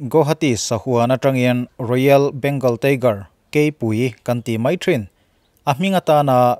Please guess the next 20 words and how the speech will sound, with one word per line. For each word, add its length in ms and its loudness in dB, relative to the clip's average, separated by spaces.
Bibina 880 0
ti 160 0
an 80 0
vua 320 -4
chu 240 -4
avoi 320 0
khatna 480 -4
tan 320 2
Aizawl 400 2
sahuana 560 -2
enkol 400 -2
tura 560 -2
lak 320 -2
chhawania. 720 -4
Mizoram 720 2
aron 320 0
thlen 240 -6
tirata 800 -2
mipui 400 -4
hi 160 -6